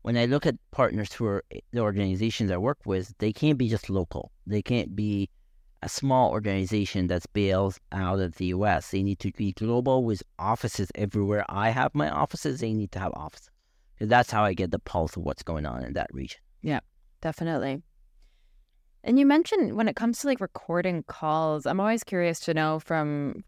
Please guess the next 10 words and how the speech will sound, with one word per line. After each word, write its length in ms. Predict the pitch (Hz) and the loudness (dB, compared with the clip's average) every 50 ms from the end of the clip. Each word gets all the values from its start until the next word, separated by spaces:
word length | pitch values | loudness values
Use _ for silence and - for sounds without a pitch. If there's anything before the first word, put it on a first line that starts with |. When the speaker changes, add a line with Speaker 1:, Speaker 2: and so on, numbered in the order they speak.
| - | -10
Speaker 2:
from 140 | - 160 156 | -6 -6 -4
customer 340 | - - 160 - - 165 160 | -2 -2 -4 -4 -4 -4 -4
support 360 | 151 - 151 - - 160 - | -4 -4 -6 -2 0 0 0
leaders, 360 | - 165 156 156 147 143 - | 2 0 0 0 -2 0 0
like, 200 | - 147 151 - - _ _ _ _ _ | 0 0 0 -2 -6 _ _ _ _ _
how 220 | _ - 185 202 233 | _ 0 2 4 4
are 80 | 262 | 4
you 300 | 294 294 294 285 285 277 | 4 4 4 4 4 4
managing 760 | 254 240 233 240 240 254 247 - 254 247 240 240 240 240 233 - | 4 4 4 4 4 2 2 2 2 2 4 4 2 2 0 -2
quality 800 | - - 214 233 311 359 320 196 156 143 135 - - 180 - | -2 2 4 4 6 6 6 4 2 0 -4 -6 -8 -8 -10